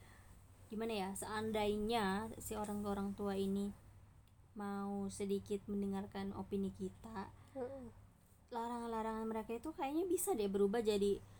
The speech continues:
Speaker 1: jadi wejangan-wejangan untuk kita menghadapi
Speaker 2: Harusnya.
Speaker 1: dunia ini gimana, kalau ketemu orang-orang kayak A, B, C, Z itu kayak gimana.
Speaker 2: Harusnya seperti itu.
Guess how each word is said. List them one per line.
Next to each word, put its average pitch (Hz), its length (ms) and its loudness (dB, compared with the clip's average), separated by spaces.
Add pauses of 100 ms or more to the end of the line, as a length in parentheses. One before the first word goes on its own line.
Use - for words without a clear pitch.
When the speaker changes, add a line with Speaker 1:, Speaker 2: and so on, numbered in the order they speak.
(380)
Speaker 1:
jadi 208 340 -4
wejangan-wejangan 208 800 2
untuk 202 200 -2
kita - 360 -6 (380)
menghadapi 220 480 6
Speaker 2:
Harusnya. 220 100 8
Speaker 1:
dunia 214 380 6
ini 202 300 4
gimana, 226 920 4 (280)
kalau 202 200 -2
ketemu 208 420 -2
orang-orang 202 540 0
kayak 202 360 2 (320)
A, 214 160 -4
B, 202 260 4
C, 202 220 2
Z 196 240 2
itu 196 240 -2
kayak 196 260 0
gimana. 226 880 0
Speaker 2:
Harusnya 269 460 -2
seperti 254 480 -2
itu. 262 280 -6